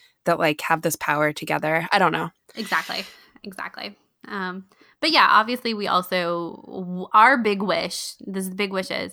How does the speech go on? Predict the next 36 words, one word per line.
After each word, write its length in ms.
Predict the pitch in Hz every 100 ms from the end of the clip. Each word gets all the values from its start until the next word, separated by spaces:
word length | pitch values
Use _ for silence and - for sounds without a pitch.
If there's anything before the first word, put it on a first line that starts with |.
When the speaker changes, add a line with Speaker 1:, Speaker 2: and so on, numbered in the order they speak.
| -
Speaker 2:
our 100 | 196
big 160 | 196
wish 220 | 185 180 170
is 240 | 165 170
for 240 | - 180
romantic 460 | 175 165 - - -
Reylo. 420 | - - - 208 - _ _ _ _ _ _ _ - - -
Speaker 1:
It's 140 | -
a 60 | 320
big 280 | 208 185 -
wish. 220 | 67 202
Speaker 2:
It's 220 | 381 494
a 40 | -
big 200 | 185 160
wish. 360 | - 202 - - _
I'm 60 | 269
not 120 | 302
gonna 180 | 302 190
lie. 200 | - -
I'm 320 | 202 - -
not 100 | 370
gonna 200 | 508 415
lie 140 | 220 170
to 120 | -
you, 80 | -
listeners. 560 | - - - - 226 226 -
Speaker 1:
<laughs> 120 | 190 -
Speaker 2:
It's 680 | 240 277 - 247 269 262
a 80 | 349
big 200 | 302 180
wish. 600 | 381 381 339 262 - - - _ _ _ _ _ _ _ _ - 311 294 -
Speaker 1:
Okay. 320 | - - - 196 -
We'll 180 | 262 311
be 140 | 349
happy 500 | 240 170 160 156 151 -
without 540 | - 165 156 58 67